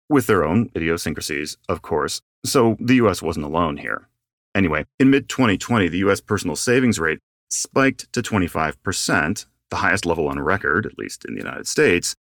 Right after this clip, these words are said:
Consumers held their wallets while everyone held their breath, and at the same time, the government sent everyone checks, suspended payment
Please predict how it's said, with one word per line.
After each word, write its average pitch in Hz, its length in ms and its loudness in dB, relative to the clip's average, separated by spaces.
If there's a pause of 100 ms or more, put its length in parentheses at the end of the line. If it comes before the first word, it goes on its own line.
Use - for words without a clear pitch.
(200)
Consumers 135 560 4
held 113 320 2
their 117 140 4
wallets 107 440 2
while 92 260 0
everyone 107 440 2
held 87 260 -4
their 82 100 0
breath, 80 520 -2 (320)
and 104 80 4
at 101 80 4
the 110 60 4
same 143 200 4
time, 82 460 -2 (300)
the 92 60 -8
government 107 320 4
sent 98 300 0
everyone 80 320 -6
checks, - 460 -2
suspended - 640 -6
payment 85 360 -4